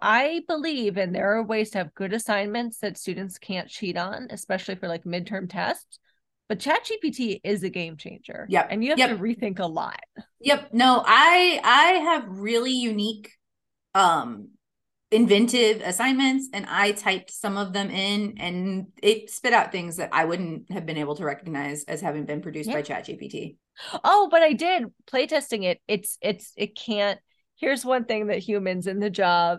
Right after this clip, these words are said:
Speaker 1: in the future, when all our jobs are taken by robots, it can't do joke. They were either so obvious, like, I was like, "Tell me a joke about glitter."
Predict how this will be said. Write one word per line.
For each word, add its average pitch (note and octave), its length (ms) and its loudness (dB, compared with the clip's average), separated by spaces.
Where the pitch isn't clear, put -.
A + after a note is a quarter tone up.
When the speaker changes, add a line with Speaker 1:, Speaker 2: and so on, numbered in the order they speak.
Speaker 1:
in G#3+ 180 -2
the A3+ 100 0
future, G#3 440 -6
when F3+ 140 -4
all F3+ 140 0
our G3 120 2
jobs G3 380 0
are A#3 80 0
taken G#3+ 340 -6
by A#3+ 100 0
robots, F3+ 480 -2
it B3 140 -10
can't D4 300 -4
do C#4 140 -4
joke. A#3+ 520 -2
They C#4+ 100 0
were C#4 100 -4
either B3+ 260 0
so A#3 340 2
obvious, F#3+ 640 0
like, F3+ 140 -4
I F#3 60 2
was F3+ 140 -2
like, F3+ 180 -4
"Tell G#3+ 300 -4
me G#3 320 0
a - 80 -4
joke F3+ 300 -2
about F3 340 -4
glitter." - 560 -6